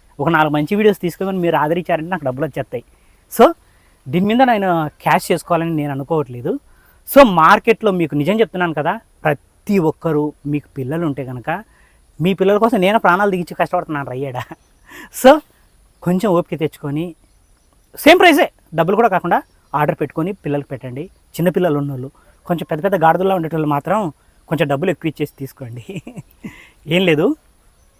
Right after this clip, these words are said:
ఇది కూడా ఏంటంటే, ఎవరైనా సరే నేను అఫోర్డ్ చేయగలను అంటే కనుక, దయచేసి కొంచెం ఎక్కువ డబ్బులు ఇవ్వండి. ఎందుకంటే, ఈ, దీన్ని కమర్షియల్గా నేను సాగు చేస్తే, per year ఒక టూ ల్యాక్స్ దాకా దీని నుంచి ఎర్న్ చేయొచ్చు.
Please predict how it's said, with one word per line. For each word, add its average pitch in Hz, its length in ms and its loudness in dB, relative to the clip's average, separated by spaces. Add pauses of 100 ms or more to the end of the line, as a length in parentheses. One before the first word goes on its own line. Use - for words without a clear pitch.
(640)
ఇది 147 140 -2
కూడా 208 200 6
ఏంటంటే, 170 680 0 (720)
ఎవరైనా 214 300 6
సరే 247 300 4 (280)
నేను 165 180 2
అఫోర్డ్ 185 360 2
చేయగలను 175 300 2
అంటే 156 220 -2
కనుక, 160 440 2 (300)
దయచేసి 147 360 0
కొంచెం 156 260 -2
ఎక్కువ 156 220 2
డబ్బులు 139 220 2
ఇవ్వండి. 123 200 -8
ఎందుకంటే, 175 460 0 (500)
ఈ, 156 100 -4
దీన్ని 208 340 -2
కమర్షియల్గా 185 560 -2
నేను 190 140 -2
సాగు 151 360 0
చేస్తే, 151 280 -4
per 143 300 -6
year 151 400 -4 (180)
ఒక 160 120 -6
టూ 151 200 -4
ల్యాక్స్ 151 240 -2
దాకా 156 200 -2
దీని 135 240 -4
నుంచి 135 200 -6
ఎర్న్ 131 180 -6
చేయొచ్చు. 123 300 -12